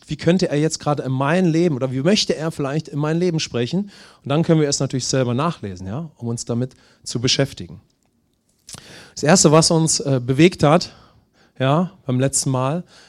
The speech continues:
ist wieder dieser Gedanke, dass Gott ein lebendiger Gott ist, eine Person. Nicht Religion bringt uns zurück in die Beziehung mit Gott, das ist ja unmöglich, sondern Gott ist wirklich eine Person. Ja. Er ist der gute Hirte.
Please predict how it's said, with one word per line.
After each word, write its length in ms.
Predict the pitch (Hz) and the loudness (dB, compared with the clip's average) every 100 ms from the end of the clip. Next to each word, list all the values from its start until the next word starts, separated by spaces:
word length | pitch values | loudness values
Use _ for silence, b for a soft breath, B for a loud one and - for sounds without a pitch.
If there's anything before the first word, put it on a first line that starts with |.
| b _ | b _
ist 360 | 147 160 - - - | 0 2 2 -4 -4
wieder 240 | 139 147 | 4 6
dieser 240 | 147 151 151 | 8 8 6
Gedanke, 640 | 135 135 160 175 175 180 b b b b | 6 4 4 4 2 0 b b b b
dass 420 | 135 147 - - B B B B _ _ _ - | 2 4 2 -2 B B B B _ _ _ 6
Gott 500 | 160 175 202 - - _ _ - | 8 8 4 -2 -14 _ _ -2
ein 140 | 139 | 0
lebendiger 340 | 127 139 147 | 2 2 2
Gott 160 | 120 110 | 2 -2
ist, 160 | 110 - | -4 -2
eine 160 | 143 | 0
Person. 540 | 143 143 - 117 92 90 b b | 2 2 2 2 0 -8 b b
Nicht 160 | - - | -8 0
Religion 400 | 143 135 135 156 | 2 4 4 4
bringt 180 | 151 147 | 2 -4
uns 200 | 160 143 | -4 -6
zurück 300 | - 139 165 - | -2 -2 -2 -8
in 80 | 135 | -6
die 60 | |
Beziehung 320 | 127 127 160 | -4 -2 -2
mit 140 | 156 - | -2 -4
Gott, 180 | 165 - | -6 -6
das 120 | - | -6
ist 140 | 123 | -4
ja 80 | 135 | -2
unmöglich, 460 | 120 123 139 156 - | -2 -2 -2 -4 -2
sondern 320 | 135 139 135 b b b b | -2 -2 -4 b b b b
Gott 160 | 135 139 | -6 -4
ist 360 | 131 - 110 | -4 -6 -6
wirklich 360 | 127 151 143 120 | -2 -2 -2 -4
eine 160 | 117 | -6
Person. 400 | 113 117 - 92 | -4 -2 -2 -2
Ja. 80 | 95 | -8
Er 60 | 98 | -6
ist 200 | - - | -6 -2
der 100 | 127 | -2
gute 360 | 117 165 165 | -2 -2 0
Hirte. 320 | 131 127 92 | 0 -2 -6